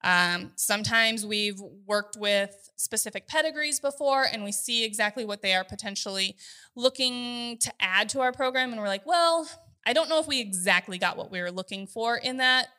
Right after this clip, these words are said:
instance." So we try and look for something different next time, and we wouldn't necessarily go back to that specific breeder.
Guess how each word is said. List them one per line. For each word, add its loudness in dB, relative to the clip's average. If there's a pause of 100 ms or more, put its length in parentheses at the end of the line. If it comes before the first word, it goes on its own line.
(400)
instance." -2
So -2
we -6
try -2
and -6
look -2
for -6
something -4
different -4
next -2
time, 0
and -6
we -2
wouldn't -4
necessarily -2
go -6
back 0
to -2
that 2
specific -6
breeder. -8